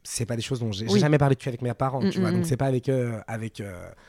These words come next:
Speaker 1: avec eux que j'allais le faire. Donc
Speaker 2: Ouais.
Speaker 1: mes potes, c'était les peu de gens à qui j'en ai parlé, et j'étais très discret sur ça. Et du coup, je leur ai dit, « Voilà, c'est pas fait, nanana, j'en reviens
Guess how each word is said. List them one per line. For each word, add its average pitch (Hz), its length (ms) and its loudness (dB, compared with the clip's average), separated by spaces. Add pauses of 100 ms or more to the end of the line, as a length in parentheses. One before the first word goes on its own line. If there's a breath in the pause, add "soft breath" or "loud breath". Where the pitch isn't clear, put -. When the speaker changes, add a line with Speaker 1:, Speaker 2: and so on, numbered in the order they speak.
(160 soft breath)
Speaker 1:
avec 120 240 -2
eux 156 40 6
que 131 60 -2
j'allais 131 160 2
le 127 60 -2
faire. 113 180 -10
Donc 120 120 -4
Speaker 2:
Ouais. 175 60 4
Speaker 1:
mes 147 80 10
potes, 196 200 8
c'était 156 220 -2
les 139 100 0
peu 160 220 -2
de 139 60 -6
gens 160 120 2
à 156 80 0
qui - 120 -8
j'en 127 100 0
ai 113 80 -4
parlé, 123 240 0
et 175 80 4
j'étais 127 260 -2
très - 240 0
discret 139 240 -4
sur - 180 -4
ça. - 160 -8
Et 151 100 6
du 120 100 0
coup, 170 100 -2
je 156 60 0
leur 127 80 2
ai 117 60 -2
dit, « 123 80 -4
Voilà, 113 180 -4
c'est 110 160 -6
pas 101 140 -8
fait, 143 160 -4
nanana, 120 600 -4 (140)
j'en 120 220 0
reviens 123 280 -2